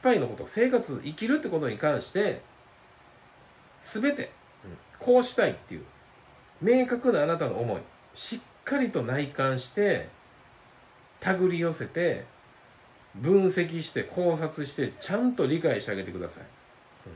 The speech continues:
それをする最適なタイミングに今いるよって。うん。それが元にいろんなこの展開が、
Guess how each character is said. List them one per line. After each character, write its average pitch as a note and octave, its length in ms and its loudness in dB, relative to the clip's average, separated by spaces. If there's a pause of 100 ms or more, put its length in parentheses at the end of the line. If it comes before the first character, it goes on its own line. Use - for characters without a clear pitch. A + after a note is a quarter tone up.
(920)
そ G#3+ 180 -2
れ A3+ 120 4
を G#3+ 60 2
す G#3 140 -4
る G3 300 4
最 F3+ 300 -4
適 F3 180 -2
な C#3+ 80 -2
タ C3+ 180 -2
イ C3 60 -2
ミ C3 120 -2
ン B2+ 60 -2
グ C3+ 80 -2
に B2 120 -2
今 G2 180 -2
い G2+ 80 -4
る G#2 80 -8
よ A#2+ 100 -2
っ C#3+ 40 -2
て。 - 180 -16 (760)
う F#2+ 40 -16
ん。 - 20 -16 (1700)
そ - 160 -2
れ A#3+ 160 8
が A3+ 100 4
元 A3+ 240 2
に A3+ 160 0
い F3 60 2
ろ C#3 120 -2
ん - 200 -14
な G#3 100 -2
こ F#3 140 -2
の C3 320 0
展 D#3 260 0
開 G3 240 2
が、 G3 280 4